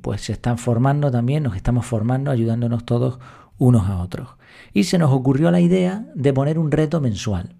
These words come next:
Entonces puse una, una encuesta con varias opciones, diez op-, opciones, que era el máximo que me permitía, y salió ganando para el mes de septiembre hacer ejercicio,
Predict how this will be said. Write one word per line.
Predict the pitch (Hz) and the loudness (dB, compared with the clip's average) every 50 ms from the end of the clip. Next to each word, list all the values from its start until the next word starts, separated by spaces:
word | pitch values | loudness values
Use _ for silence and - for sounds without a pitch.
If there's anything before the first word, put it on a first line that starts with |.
| _ _ _ _ _ - - - - - - | _ _ _ _ _ -20 -20 -20 -20 -20 -8
Entonces | _ - 131 - 151 127 | _ -2 0 0 0 -2
puse | - - 139 123 - - 123 | -2 -2 -2 -2 0 0 0
una, | 123 120 120 120 120 120 117 117 117 113 113 113 107 107 104 - _ _ _ _ _ _ - | 2 2 2 2 2 2 2 2 0 0 0 -2 -4 -6 -10 -14 _ _ _ _ _ _ -2
una | 135 123 120 | 0 2 2
encuesta | 117 117 - 190 202 180 - - - 214 220 226 240 - | 2 2 4 4 4 4 4 2 0 -6 -6 -8 -10 -10
con | - 123 110 104 | -8 -6 -2 -2
varias | 127 135 131 123 117 | 0 0 0 0 -2
opciones, | 120 123 - - 160 175 180 196 208 175 | -2 -4 -2 -2 0 0 0 0 -2 0
diez | 120 131 143 120 - | 0 0 -2 0 -2
op-, | 123 110 - - | -4 -6 -6 -6
opciones, | - 127 123 - - 151 156 165 180 190 180 | -4 -4 -4 -4 -2 -2 0 0 0 -2 -2
que | - 135 | -4 -4
era | 123 110 | -4 -2
el | 107 | -2
máximo | 110 117 120 - 131 123 117 107 | -2 -2 -2 -2 -2 -2 -2 -2
que | 110 | -2
me | 113 113 | -2 -2
permitía, | 107 123 120 120 127 131 143 170 175 180 190 196 - - - - - - - - - | 0 0 0 0 0 0 0 2 2 2 0 -2 -6 -12 -20 -20 -20 -20 -20 -10 -2
y | - 180 175 | 0 0 2
salió | 175 156 139 139 156 156 | 2 2 2 2 2 2
ganando | 147 156 151 160 160 165 165 175 175 175 | 2 2 2 0 0 0 2 2 2 2
para | 147 120 117 | 2 2 2
el | 117 | 2
mes | 123 135 131 | 2 0 0
de | 143 131 | -2 -2
septiembre | - 147 139 - - 151 151 151 151 156 160 165 170 175 - - _ _ _ _ _ _ _ | -2 -2 -4 -2 0 0 0 0 0 -2 -2 -2 -4 -6 -12 -20 _ _ _ _ _ _ _
hacer | - 131 - - - 156 151 - 254 | -4 -4 0 2 2 2 2 0 -2
ejercicio, | 160 123 123 - 127 113 - - - 180 175 175 175 180 190 190 190 - - | -4 -2 0 0 -2 -2 -2 -2 -2 -2 -2 -2 -2 -2 -2 -2 -2 -4 -8